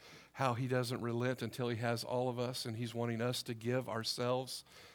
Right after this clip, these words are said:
You know, as he has given, so we give back to him. And, and then the, the, um, the, the, the last song, and,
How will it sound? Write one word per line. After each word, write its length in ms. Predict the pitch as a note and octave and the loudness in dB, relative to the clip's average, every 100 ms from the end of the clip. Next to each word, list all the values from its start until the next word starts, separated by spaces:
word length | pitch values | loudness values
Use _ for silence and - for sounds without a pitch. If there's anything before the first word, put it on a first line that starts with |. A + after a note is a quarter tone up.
| - | -6
You 80 | C#3 | 0
know, 100 | B2 | 4
as 160 | A#2 A#2 | 4 4
he 160 | D3 | 4
has 160 | C3 A2+ | 4 2
given, 380 | A#2 C3 C3 C3 | 2 2 4 0
so 240 | - B2+ | 0 0
we 160 | A#2+ B2 | 2 0
give 280 | A#2+ A#2+ A2 | 0 -2 2
back 280 | A#2+ A#2+ - | 4 2 0
to 80 | A#2 | -2
him. 360 | A#2+ B2 B2+ | 0 0 0
And, 100 | G#2 - - - - - - | -4 -8 -16 -18 -20 -12 -4
and 160 | B2 | 0
then 180 | B2 B2+ | 2 2
the, 200 | A2+ A2 A#2+ - - | 2 0 -4 -10 -6
the, 300 | A#2+ A2+ A2 | -2 0 0
um, 300 | G2+ G2 G2+ A2 C#3+ - - | -2 -4 -8 -10 -12 -14 -10
the, 260 | A2+ G#2+ D#2 A#2 | -4 -4 -4 -6
the, 120 | A2+ | -6
the 180 | G#2 A#2 | -2 0
last 320 | A2+ B2 - | 0 2 0
song, 380 | C3+ B2+ C3 | 0 0 -2
and, 120 | A#2 | -4